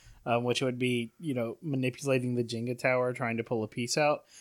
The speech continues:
and you see that there's no way they're gonna be successful, you can sacrifice your character by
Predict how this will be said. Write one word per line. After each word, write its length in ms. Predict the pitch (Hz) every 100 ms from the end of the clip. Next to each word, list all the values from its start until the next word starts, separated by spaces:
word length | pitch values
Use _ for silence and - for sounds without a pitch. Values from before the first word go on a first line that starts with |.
| - -
and 120 | 139
you 100 | 131
see 320 | 139 - 147
that 240 | 139 135 123
there's 260 | 127 123
no 260 | 123 135 135
way 220 | 131 127 127
they're 120 | 127
gonna 220 | 123 120
be 180 | 117 120
successful, 800 | - 117 - 120 - 143 156 160 - - _ -
you 220 | 147 139
can 200 | 147 139
sacrifice 800 | 131 165 165 185 156 170 160 -
your 160 | 151 127
character 680 | 156 143 143 127 135 123 117
by 540 | 123 123 120 117 117